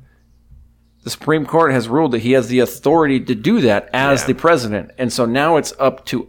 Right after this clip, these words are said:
Speaker 1: us to
Speaker 2: Have to just
Speaker 1: pressure
Speaker 2: accept
Speaker 1: our
Speaker 2: that.
Speaker 1: representatives to make sure that this doesn't happen.
Speaker 2: Again.
Speaker 1: Again.
Speaker 2: Yeah.
Speaker 1: But, I mean, it could be, it could be made constitutional,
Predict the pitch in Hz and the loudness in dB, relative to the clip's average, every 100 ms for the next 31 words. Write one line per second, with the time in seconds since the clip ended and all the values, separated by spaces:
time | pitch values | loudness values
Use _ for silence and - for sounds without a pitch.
0 | - 160 127 - - 101 135 - - 135 | 0 4 4 0 -8 -6 -4 -2 0 0
1 | - 127 117 113 104 117 107 110 110 180 | 2 0 2 2 2 0 0 -4 0 2
2 | 143 110 101 - - - - _ - 117 | 2 0 0 -6 -18 -20 -20 _ -4 0
3 | 135 - - 117 113 120 113 120 104 104 | 0 0 -2 0 0 -2 -2 -2 -2 -4
4 | 117 110 - - _ - 95 95 85 87 | -4 -6 -8 -20 _ -14 -12 -12 -14 -14
5 | 95 123 98 110 139 95 85 76 - _ | -4 -2 0 0 0 -2 -6 -14 -20 _
6 | _ _ 151 139 90 - _ _ _ _ | _ _ 2 4 2 -4 _ _ _ _
7 | _ _ _ - 117 117 147 151 190 180 | _ _ _ -4 0 0 0 -2 -2 -2
8 | 170 - - _ 139 131 147 127 135 127 | -4 -6 -16 _ -2 -2 -2 -2 0 0
9 | 120 123 131 127 117 113 107 107 - - | -2 -4 -2 0 2 0 -2 -6 -12 -2
10 | 123 110 - 139 127 104 95 98 | -2 -2 -6 -4 -4 -4 -8 -10